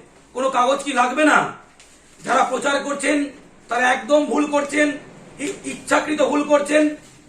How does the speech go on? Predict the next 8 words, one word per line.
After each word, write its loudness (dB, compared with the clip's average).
ডকুমেন্ট -4
লাগবে 2
ওয়ান 4
এ, 4
ওয়ান -4
বি, -8
ওয়ান -2
সি। -4